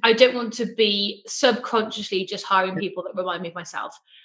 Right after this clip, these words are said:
And it's something we've really looked at this year, because we do have female management. Now, the contra to that, or the, uh, the opposing argument to that,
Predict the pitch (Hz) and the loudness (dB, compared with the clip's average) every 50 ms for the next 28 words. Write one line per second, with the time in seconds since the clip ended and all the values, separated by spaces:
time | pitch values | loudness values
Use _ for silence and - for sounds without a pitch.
0 | _ _ - - 277 294 302 - - 311 370 415 392 349 294 320 269 254 254 285 | _ _ 2 2 2 2 2 0 -2 -2 0 2 2 2 4 4 6 6 6 6
1 | - - 277 - 220 220 214 - 220 190 196 - - - 226 190 226 220 - - | 6 6 2 0 0 -2 -2 0 0 0 0 0 -4 -6 -6 -4 -4 -2 0 2
2 | 233 220 214 220 214 196 - - - - - 196 220 196 - 233 214 196 202 208 | 4 4 4 2 0 -4 -8 -14 -18 -12 -8 -4 -4 -2 0 0 2 4 4 2
3 | - - 208 190 196 190 214 247 254 233 240 - 196 - 220 214 202 202 208 202 | 2 0 0 0 2 4 4 4 4 4 2 -2 -6 -2 2 4 4 4 2 0
4 | 190 202 214 214 214 - - - 285 302 277 254 254 254 220 - 202 175 175 175 | 0 0 0 0 -2 -4 -2 2 2 2 2 2 -2 -2 -2 -2 -2 0 2 4
5 | 190 - 202 196 190 196 196 - 202 190 180 185 196 196 - - - - 233 226 | 4 4 2 0 0 0 0 0 -2 -2 -2 -2 -2 -2 -4 -6 -2 4 6 6
6 | 233 220 214 202 196 190 202 202 208 190 185 - - - - 156 160 - - | 6 6 4 2 2 2 2 0 -2 -6 -6 -8 -10 -8 -4 -4 -4 -4 -4